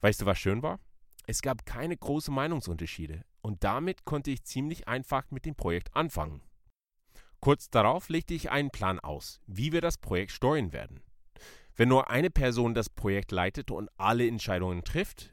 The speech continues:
läuft man Gefahr, bestimmte zentrale Aspekte zu übersehen, die für den Erfolg des Projekts wichtig sind.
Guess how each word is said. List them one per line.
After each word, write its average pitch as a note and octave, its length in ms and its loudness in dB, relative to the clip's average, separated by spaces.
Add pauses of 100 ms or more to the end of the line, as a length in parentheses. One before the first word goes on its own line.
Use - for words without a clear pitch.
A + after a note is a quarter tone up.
läuft C#3+ 320 0
man G#3 180 -2
Gefahr, D3+ 400 2 (360)
bestimmte F3+ 500 2
zentrale C3 560 0
Aspekte A2 680 -2
zu C#3 220 -2
übersehen, A2+ 680 -2 (380)
die A#2+ 80 2
für D#3 100 0
den D#3+ 160 6
Erfolg G#2+ 400 4
des B2 120 -2
Projekts - 400 -2
wichtig A#2+ 320 -4
sind. C2+ 340 -10